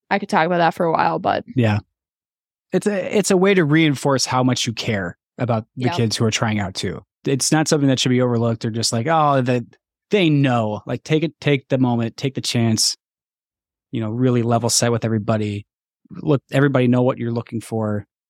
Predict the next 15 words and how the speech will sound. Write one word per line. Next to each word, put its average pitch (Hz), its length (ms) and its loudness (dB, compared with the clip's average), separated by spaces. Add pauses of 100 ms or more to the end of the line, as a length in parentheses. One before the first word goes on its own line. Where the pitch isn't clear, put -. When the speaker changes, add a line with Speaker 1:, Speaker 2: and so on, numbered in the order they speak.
(320)
Speaker 2:
and 120 160 2
then 113 420 2
let 151 140 2
them 135 140 4
know 127 340 0 (560)
the 139 80 0
steps 123 340 -2
beyond 104 360 -10
it. 98 140 -18 (100)
Like, 110 320 -8
"Okay, 123 120 0
so 123 180 0
after 165 320 2
the, 135 180 2 (100)
after 131 540 0